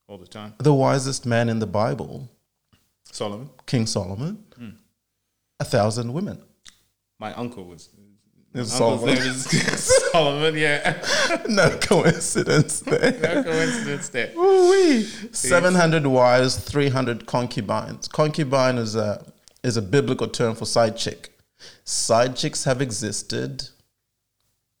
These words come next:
Speaker 2: from the day dot.
Speaker 1: Mm.
Speaker 2: And this is the wisest man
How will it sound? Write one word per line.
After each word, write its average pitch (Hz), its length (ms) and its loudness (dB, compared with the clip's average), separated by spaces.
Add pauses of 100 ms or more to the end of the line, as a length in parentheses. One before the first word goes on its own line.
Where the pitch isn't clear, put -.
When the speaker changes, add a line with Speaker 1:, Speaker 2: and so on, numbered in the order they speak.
(840)
Speaker 2:
from 107 140 -8
the - 80 -10
day 104 240 -4
dot. 98 240 -12 (280)
Speaker 1:
Mm. 123 200 -4 (1900)
Speaker 2:
And 120 400 2
this 147 240 -2
is 170 120 -2
the 175 100 6
wisest 175 580 2
man 151 400 2